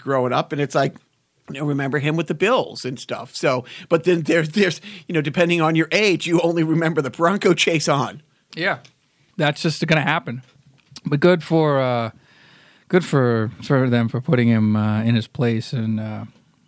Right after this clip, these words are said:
Speaker 2: I don't know. I, I, I'm hoping that he at least sees some jail time.
Speaker 1: Do they take pity because he's old, or, or, you know, I don't know. You know, but it's gonna be.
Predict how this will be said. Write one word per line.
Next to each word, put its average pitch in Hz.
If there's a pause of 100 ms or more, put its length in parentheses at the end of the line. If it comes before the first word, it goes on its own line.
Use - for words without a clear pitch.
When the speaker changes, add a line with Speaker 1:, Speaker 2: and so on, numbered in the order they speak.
(100)
Speaker 2:
I 143
don't 139
know. 120
I, 127
I, 139
I'm 135
hoping 143
that 131
he 135
at 135
least 151
sees 156
some 160
jail 160
time. 160 (540)
Speaker 1:
Do 147
they 127
take - (400)
pity 185
because 127
he's 113
old, 190
or, 127
or, 117 (160)
you 143
know, 120
I 135
don't 165
know. 240 (320)
You 135
know, 123
but 139
it's 139
gonna 160
be. 143